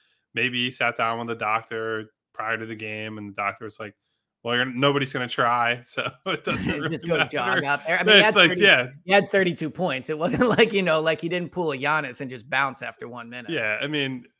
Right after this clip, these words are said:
Speaker 1: he didn't have to do much trying to even score that thirty-two points.
Speaker 2: Right.
Speaker 1: Or, and, uh, Mike Malone made the comment saying that Joel and Kyrie were the guys that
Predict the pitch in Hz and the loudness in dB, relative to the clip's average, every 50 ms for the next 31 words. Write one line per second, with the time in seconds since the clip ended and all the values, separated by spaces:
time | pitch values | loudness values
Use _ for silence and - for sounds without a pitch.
0 | _ _ - 135 156 165 165 170 165 156 151 147 139 139 135 131 123 131 139 131 | _ _ -10 -6 -2 -2 0 0 0 2 2 0 0 0 -4 -10 -8 -8 -6 -4
1 | 131 131 131 - - - 143 127 123 127 127 123 123 117 117 117 113 - 127 120 | -4 -4 -4 -6 -6 -4 -2 -2 0 0 -2 -2 -4 -8 -10 -12 -12 -12 -12 -14
2 | 120 113 110 107 - - - 165 151 143 123 113 107 107 - 113 110 107 107 107 | -14 -14 -14 -14 -14 -16 -12 -8 -8 -6 -6 -6 -8 -10 -10 -12 -10 -10 -10 -12
3 | - - 117 107 - - 113 107 110 113 - 123 123 120 117 113 117 117 117 - | -14 -14 -16 -16 -14 -14 -14 -14 -14 -12 -10 -8 -6 -4 -4 -6 -6 -8 -10 -10
4 | 120 117 113 113 - - _ _ _ _ _ _ _ - 127 123 120 - - 147 | -10 -10 -10 -12 -14 -18 _ _ _ _ _ _ _ -2 -2 -2 -2 -2 -4 0
5 | 143 147 147 143 147 135 131 135 135 135 135 131 131 123 120 117 117 113 - - | 2 4 4 2 2 -2 -2 0 0 0 0 -2 -2 -4 -6 -6 -8 -8 -6 -4
6 | 123 117 117 120 120 113 107 - - - 120 113 110 110 107 107 107 104 104 _ | -4 -2 -2 -2 -2 -4 -4 -6 -10 -10 -10 -10 -8 -10 -10 -10 -12 -12 -14 _
7 | - - 120 113 113 113 113 113 113 110 110 107 107 107 - 120 107 107 107 110 | -10 -8 -6 -4 -4 -2 -2 -2 -2 -4 -4 -8 -10 -8 -8 -8 -6 -6 -8 -8
8 | 110 110 110 110 107 107 107 104 107 113 101 - 107 104 101 101 107 113 - - | -8 -8 -6 -8 -8 -8 -10 -12 -12 -14 -14 -10 -8 -6 -6 -6 -6 -8 -12 -14
9 | - 185 190 - | -14 -12 -12 -12